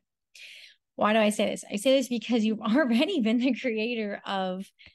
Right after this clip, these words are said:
negative emotions and other positive emotions too. But let's say you, I don't know, you go to a pizza place and the pizza doesn't taste the way you want, and you're really upset and disappointed, and you get mad at them.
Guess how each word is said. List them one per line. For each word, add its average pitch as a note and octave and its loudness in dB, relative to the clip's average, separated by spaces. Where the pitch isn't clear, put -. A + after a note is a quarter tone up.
negative A3 2
emotions - -4
and D#4 2
other G#3 2
positive F#3+ -8
emotions F#3 -6
too. B3 2
But G#3+ 0
let's A#3 -2
say A#3 0
you, G3+ 0
I - -8
don't - -14
know, - -20
you A3 -6
go G#3+ 0
to A#3+ -2
a A#3 -2
pizza A#3+ -2
place F#3+ -6
and G#3+ -2
the A3 -2
pizza A3+ -2
doesn't A3+ -2
taste A#3 0
the A3 -2
way G#3+ 0
you G#3 -2
want, G#3 -4
and G#3 -4
you're G3+ 0
really B3+ 0
upset A#3 -4
and G#3 -6
disappointed, G#3+ -4
and G3 -4
you G#3 -2
get G#3+ -4
mad A3+ -2
at G3+ -14
them. - -10